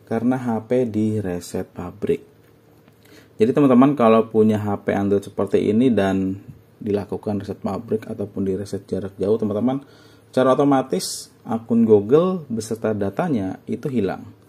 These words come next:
Apalagi jika teman-teman itu lupa sandi dari akun Google-nya, maka langsung ke tahap proses pemulihan akun Google.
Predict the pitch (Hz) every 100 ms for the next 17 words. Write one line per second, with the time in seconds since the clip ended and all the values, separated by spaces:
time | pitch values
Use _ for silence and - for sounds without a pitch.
0 | - - - - - 123 139 165 165 143
1 | 170 156 143 143 160 - - 190 156 123
2 | - 123 123 123 117 110 101 98 - 92
3 | 95 92 101 104 131 131 113 110 110 143
4 | 147 - 123 123 123 - 135 135 123 120
5 | 107 120 120 104 101 120 120 - 104 101
6 | 113 101 95 - 107 - 98 98 101 76